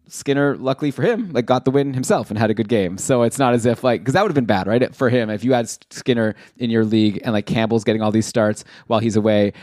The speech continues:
and then all of a sudden Skinner comes back and puts up, like, a, a lemon. But no, he led in only two goals on twenty-nine shots versus Vancouver. So, uh, it'll be interesting. I don't know what's gonna happen at this point, though.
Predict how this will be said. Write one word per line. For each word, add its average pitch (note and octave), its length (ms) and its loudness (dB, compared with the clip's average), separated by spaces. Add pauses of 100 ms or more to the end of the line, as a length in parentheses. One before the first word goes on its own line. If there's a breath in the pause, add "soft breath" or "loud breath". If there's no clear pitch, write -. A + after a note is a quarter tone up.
and A2 80 -6
then A2 80 2
all G#2+ 60 4
of G#2 40 0
a - 40 -6
sudden G#2+ 100 -6
Skinner G#2+ 180 -2
comes G#2 160 -4
back G2+ 200 0
and G#2 200 -6 (140)
puts A2 180 -2
up, G#2 140 0
like, G2+ 160 -2
a, F#2+ 320 -2
a G#2 80 -2
lemon. A#2 360 2
But B2 160 2
no, G#2+ 100 -4
he A#2+ 160 0
led B2+ 120 4
in B2 80 0
only A2+ 280 0
two - 180 -4
goals G#2+ 300 0
on G#2 80 0
twenty-nine G#2 400 -4
shots G2 400 0
versus G2+ 320 0
Vancouver. D#3 520 -2 (300 loud breath)
So, G2+ 260 -4
uh, - 120 0
it'll A#2+ 160 0
be A3 80 -2
interesting. D4 200 -6
I D3+ 80 0
don't C4 120 0
know B3+ 60 0
what's C4 100 -4
gonna C#3+ 100 -4
happen A#2 180 2
at A#2 60 0
this G3+ 180 0
point, B3+ 220 0
though. D#3+ 320 0